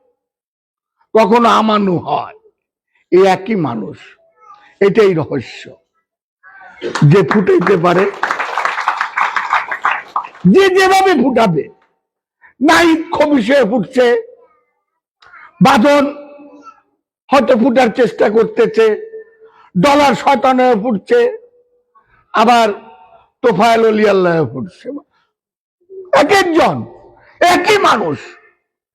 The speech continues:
আল্লাহ কোরআনে এতবার এক এক জায়গায়, হে বাশার, যখন মহানবী তখন বাশার,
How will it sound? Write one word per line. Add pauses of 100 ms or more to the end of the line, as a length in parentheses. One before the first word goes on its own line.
(280)
আল্লাহ
কোরআনে
এতবার (440)
এক
এক
জায়গায়, (720)
হে
বাশার, (1500)
যখন
মহানবী
তখন
বাশার,